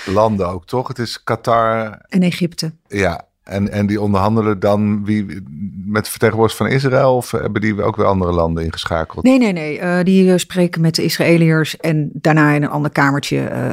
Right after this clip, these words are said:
Speaker 2: met Hamas.
Speaker 1: En dat gebeurt meestal in Qatar en met uitstapjes?
Speaker 2: Naar Parijs. Eh, afgelopen weekend hebben ze in Parijs gezeten. Ja, dat optimisme is ho-, mooi, <laughs> want iedereen snakt eigenlijk, of tenminste, eh, het grootste deel van de wereld snakt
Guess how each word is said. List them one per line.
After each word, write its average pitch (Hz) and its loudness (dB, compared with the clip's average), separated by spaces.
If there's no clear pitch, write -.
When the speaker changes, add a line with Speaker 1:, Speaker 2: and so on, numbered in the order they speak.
Speaker 2:
met 127 0
Hamas. - -2
Speaker 1:
En 92 0
dat 95 2
gebeurt 117 0
meestal 120 0
in 113 0
Qatar 131 -2
en 110 -8
met 110 -6
uitstapjes? - -4
Speaker 2:
Naar 208 4
Parijs. 180 -2
Eh, 180 2
afgelopen 170 0
weekend 160 2
hebben 156 -2
ze - -4
in 156 0
Parijs 147 0
gezeten. 147 0
Ja, 190 2
dat 185 2
optimisme 214 2
is 160 -4
ho-, 185 2
mooi, 185 2
<laughs> 202 0
want 180 -2
iedereen 202 2
snakt - -2
eigenlijk, 156 -2
of - -8
tenminste, 139 2
eh, 165 -4
het - -12
grootste 175 2
deel 147 2
van 135 -4
de 139 0
wereld 139 -4
snakt - 0